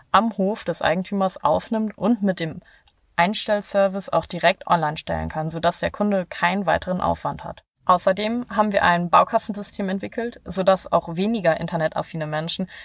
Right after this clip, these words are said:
ganz einfach und unkompliziert ihre eigene kleine Webseite erstellen können, sodass Züchter oder gerade selbstständig gemachte Pferdewirte sich eine kostengünstige, aber trotzdem individuelle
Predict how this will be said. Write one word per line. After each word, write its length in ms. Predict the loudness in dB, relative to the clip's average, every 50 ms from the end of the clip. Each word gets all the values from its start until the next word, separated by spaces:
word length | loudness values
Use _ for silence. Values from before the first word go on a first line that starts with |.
| -8 4
ganz 300 | 4 6 6 4 0 -2
einfach 420 | 2 2 2 2 4 0 -2 -2
und 100 | -2 -6
unkompliziert 800 | -2 -2 -2 0 0 0 0 0 -8 -12 -10 -8 -8 -8 -8 -8
ihre 240 | -10 -6 -4 -2 0
eigene 280 | 2 0 0 0 -4
kleine 300 | -4 0 2 2 2 2
Webseite 440 | 0 0 -2 2 0 0 0 0 -2
erstellen 500 | -4 -4 -4 -4 -4 -4 -6 -6 -10 -12
können, 300 | -10 -10 -8 -8 -8 -10 -12 -18 -20 -20 -20 -16
sodass 460 | -12 -6 0 2 2 2 2 -2 -4
Züchter 720 | -2 -2 -2 -2 -2 2 4 4 6 6 4 4 2 -2 -4
oder 540 | -8 -2 0 2 2 2 2 0 0 -4 -6 _ -12
gerade 300 | -2 2 2 2 2 2
selbstständig 540 | 2 2 2 2 0 -4 -4 -4 -4 -8 -8
gemachte 420 | -6 -2 -2 -2 -2 -4 -8 -8
Pferdewirte 720 | -2 2 4 4 4 2 0 -4 -6 -6 -4 -4 -4 -4 -4 -8 -20 -20 -18
sich 220 | -12 -12 -8 -4 -2
eine 160 | 0 0 0
kostengünstige, 1000 | -2 2 2 2 2 2 -6 -6 -4 -2 -4 -4 -4 -6 -6 2 2 2 4 4
aber 220 | 4 6 6 4
trotzdem 500 | 4 4 0 0 0 0 -6 -4 -4 -4 -4
individuelle 800 | -2 -2 -2 -2 -4 -6 -4 -2 0 0 2 2 2 2 2